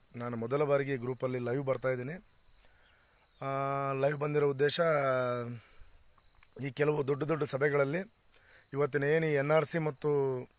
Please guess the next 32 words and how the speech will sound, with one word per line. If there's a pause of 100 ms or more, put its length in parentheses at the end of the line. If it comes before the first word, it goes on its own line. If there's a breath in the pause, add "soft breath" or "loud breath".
ಸಿ
ಎ
ಎ
ವಿರೋಧ
ಮಾಡ್ತಕ್ಕಂಥವ್ರು
ಇವತ್ತೇನು
ಇವತ್ತು, (800 soft breath)
ಆ, (1080)
ಸಭೆಗಳನ್ನು
ಹಂಚ್ಕೊತಾ
ಇದ್ದಾರೆ, (240)
ಅಲ್ಲಿ
ನಮ್ಮ
ಆರ್
ಎಸ್
ಎಸ್
ಅನ್ನು
ನಿಂದಿಸ್ತಕ್ಕಂಥ
ವಿಚಾರ. (1800 loud breath)
ಅಂದ್ರೆ
ಇವರು
ಎಲ್ಲೇ
ಸಭಾ
ಸಮಾರಂಭಗಳಲ್ಲಿ
ಹೋಗ್ಲಿ,
ಇವರಿಗೆ
ತೃಪ್ತಿ
ಏನಪ್ಪ
ಅಂದ್ರೆ
ಅವರು
ಕೊಟ್ಟಿರ್ತಕ್ಕಂಥ
ಕೆಲವೊಂದ